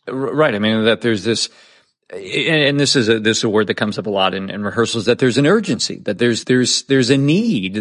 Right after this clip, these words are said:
that is not being met. And, and what are you doing to try to get it? And, and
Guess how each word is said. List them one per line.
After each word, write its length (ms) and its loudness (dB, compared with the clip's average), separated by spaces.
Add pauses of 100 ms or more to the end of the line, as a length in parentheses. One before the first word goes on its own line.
that 160 2
is 120 -2
not 220 0
being 300 0
met. 400 -6 (240)
And, 320 -2
and 240 -2
what 180 2
are 80 2
you 220 2
doing 340 0
to 100 -6
try 220 0
to 80 0
get 220 -2
it? 160 -6
And, 180 -2
and 260 0